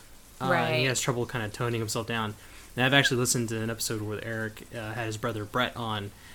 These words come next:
Speaker 1: and I think I understood maybe five percent <laughs> of what they were talking about.
Speaker 2: That's exactly what I was
Speaker 1: Um,
Speaker 2: saying earlier. It's like, that's what thing
Speaker 1: right.
Speaker 2: that, that kind of has made me nervous about that particular podcast. I'm like, "I'm gonna get lost." <laughs>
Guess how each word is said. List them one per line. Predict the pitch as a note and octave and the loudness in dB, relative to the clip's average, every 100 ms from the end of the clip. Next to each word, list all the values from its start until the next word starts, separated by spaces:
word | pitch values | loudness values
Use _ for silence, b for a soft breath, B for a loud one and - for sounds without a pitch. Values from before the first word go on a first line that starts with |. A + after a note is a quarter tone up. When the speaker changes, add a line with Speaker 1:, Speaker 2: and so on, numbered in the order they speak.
| B B | B B
Speaker 1:
and | B2+ B2 A2+ A2 - | 0 2 2 -2 -4
I | B2 A#2 | -4 0
think | - A#2 | -2 0
I | A#2 | -2
understood | A2 - B2+ A2 | -2 -2 -2 0
maybe | A2+ G#2+ | 0 -2
five | G#2 A2 G#2 - | -2 -4 -4 -4
percent | A2+ A#2+ A2+ - | -4 -4 -4 -8
<laughs> | - D3+ | 0 2
of | |
what | A#2+ B2 | 2 0
they | A2 | -2
were | - | -2
talking | - - E3+ D3 | -2 2 6 6
about. | - | 6
Speaker 2:
That's | C4+ E4 D#4 | 12 12 12
exactly | D#4 G#4+ F#4+ A4+ | 12 12 12 12
what | G#4+ | 12
I | G4+ | 10
was | - | 10
Speaker 1:
Um, | |
Speaker 2:
saying | G#4 D4 | 8 8
earlier. | D#4+ F#4+ G#3+ | 6 4 2
It's | G3+ A3 | 2 0
like, | G3+ | 4
that's | B3 A#3 | 4 6
what | C#4 C4+ | 4 6
thing | C#4+ | 8
Speaker 1:
right. | C#4 A#3+ | 8 6
Speaker 2:
that, | A3+ F#3+ | 2 -4
that | - | 2
kind | A#3+ | 4
of | A3 | 4
has | G#3+ G3 | 2 2
made | A3 G#3+ | 2 2
me | G3+ | 2
nervous | G#3+ G#3+ | 2 2
about | F#3 E3 | 0 2
that | F#3 F#3 | 4 2
particular | - F3 D#3+ C#3+ | 0 -8 -6 -6
podcast. | - D3 C#3 C#3+ | -6 -6 -8 -8
I'm | E3+ | -6
like, | F3 | -6
"I'm | G#3+ | -2
gonna | A#3+ | -2
get | E3 B2+ | -4 -8
lost." | D3+ E3+ B2+ - | -6 -4 -4 -8
<laughs> | G#3 | -4